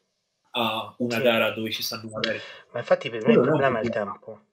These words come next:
Speaker 2: Cioè, nel senso,
Speaker 1: È quello.
Speaker 2: secondo me la regola dovrebbe essere, purtro-, cioè, il, il problema è questo, che sempre quello degli interessi in gioco, la regola, parliamoci chiaro, dovrebbe essere almeno cinque, se non di più, anni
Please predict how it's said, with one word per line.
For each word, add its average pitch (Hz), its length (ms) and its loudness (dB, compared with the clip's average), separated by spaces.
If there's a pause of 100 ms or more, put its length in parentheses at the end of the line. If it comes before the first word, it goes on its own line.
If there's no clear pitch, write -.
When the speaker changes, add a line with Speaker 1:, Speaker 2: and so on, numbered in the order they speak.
(260)
Speaker 2:
Cioè, 123 160 0
nel 117 80 0
senso, 135 300 0
Speaker 1:
È 131 140 6
quello. 180 180 4
Speaker 2:
secondo 127 320 2
me 165 120 6
la 127 100 4
regola 139 300 6
dovrebbe 113 340 2
essere, 113 420 -2
purtro-, - 520 -2
cioè, 135 180 2
il, 107 240 -8
il 127 80 -12
problema 139 320 2
è - 40 -10
questo, 104 440 -6 (540)
che 123 560 -2
sempre - 280 0
quello 151 160 4
degli 127 120 -2
interessi 123 420 0
in 113 60 -10
gioco, 107 380 -2
la 123 120 4
regola, 147 300 6
parliamoci 120 360 -2
chiaro, 107 200 4
dovrebbe 110 320 2
essere 107 300 -2
almeno 117 280 -2
cinque, - 580 -4
se - 160 -8
non 110 120 0
di 107 140 -10
più, 107 300 -10
anni 110 500 -6